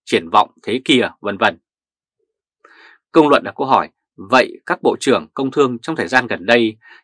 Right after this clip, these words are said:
như Trần Tuấn Anh, Nguyễn Hồng Diên có phải chăng là sản phẩm của cuộc mua quan, bán chức ngang nhiên, rầm rộ như chốn không người dưới thời Tổng Bí thư Nguyễn Phú Trọng hay không?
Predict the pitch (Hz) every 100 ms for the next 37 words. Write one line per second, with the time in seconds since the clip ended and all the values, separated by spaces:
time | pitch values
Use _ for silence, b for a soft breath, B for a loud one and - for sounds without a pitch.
0 | - 196 - 117 127 160 160 143 _ 131
1 | - 104 87 131 127 117 _ b b b
2 | - - 196 - 160 135 _ - - 90
3 | 127 87 - - 98 - 131 127 - 123
4 | 107 92 _ 104 104 127 190 - _ _
5 | 120 123 110 110 104 90 87 b b b
6 | 107 127 120 123 123 - 139 139 185 -
7 | 170 135 107 85 _ 135 165 139 98 -
8 | 101 80 123 139 113 98 _ 120 131 131
9 | 127 135 - _ _ _ - 95 90 98